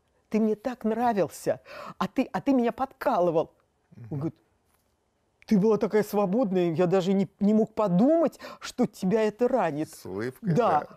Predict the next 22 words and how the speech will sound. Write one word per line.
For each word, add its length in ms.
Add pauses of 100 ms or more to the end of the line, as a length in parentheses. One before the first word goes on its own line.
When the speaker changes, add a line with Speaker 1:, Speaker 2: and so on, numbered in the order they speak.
Speaker 2:
да. 160
Speaker 1:
А 40
я 140
говорю: 240
«К-, 320
ты 100
не 140
представляешь, 600
как 220
мне... 100 (220)
Потому 220
что 160
я 180
на 100
тебя 280
на 160
экране 400
смотрела, 540
я, 180
можно 220
сказать, 280
э, 200